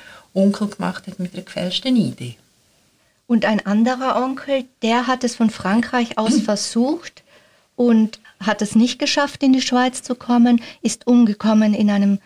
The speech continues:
Speaker 2: Konzentrationslager. Und ich habe mich gefragt, haben denn, hat denn die Familie Frank, also der Zweig in Amsterdam, auch versucht, in die Schweiz zu kommen?
Speaker 1: Ich weiss nicht, ob sie versucht haben, in die Schweiz zu kommen. Sie haben sicher versucht,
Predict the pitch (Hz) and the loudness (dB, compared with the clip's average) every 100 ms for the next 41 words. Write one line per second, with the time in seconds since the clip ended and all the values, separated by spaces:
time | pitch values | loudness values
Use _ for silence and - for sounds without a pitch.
0 | _ _ - 208 208 - 202 202 - 214 | _ _ 0 0 0 -2 -4 -4 -2 0
1 | 277 277 277 277 254 233 233 247 247 240 | 0 0 -2 0 0 0 -2 2 2 2
2 | 233 - 214 214 - 220 233 233 226 233 | -4 -6 -6 -6 -6 0 2 2 4 2
3 | 233 - - 220 240 233 226 220 220 233 | 0 -10 -6 -4 2 2 2 2 4 4
4 | 226 214 208 208 226 - 214 220 214 214 | 2 -2 -2 0 0 -2 -6 -2 -2 -2
5 | - 214 214 220 208 226 247 - 214 208 | -2 -2 0 0 2 2 0 -2 -2 0
6 | 196 - 285 - 277 254 - 190 170 - | 0 0 0 -2 -4 -4 -4 -4 -6 -4
7 | 185 175 - 165 160 - - - - 185 | -4 -4 -6 -6 -8 -10 -16 -14 -8 -6
8 | 185 - _ _ _ _ _ _ _ 202 | -6 -8 _ _ _ _ _ _ _ -6
9 | 196 - - - 202 220 220 214 220 226 | -6 -10 -12 -4 0 0 0 0 2 2
10 | 233 - 220 208 208 - 208 - - 233 | -2 -6 -4 -4 -4 -2 -2 -2 -6 -6
11 | 240 - - 247 262 - 202 202 196 214 | -6 -8 -8 -4 -2 0 0 0 -2 -4
12 | 208 226 - 214 - 196 214 220 220 - | -6 -8 -6 -6 -6 -4 -4 -4 -6 -10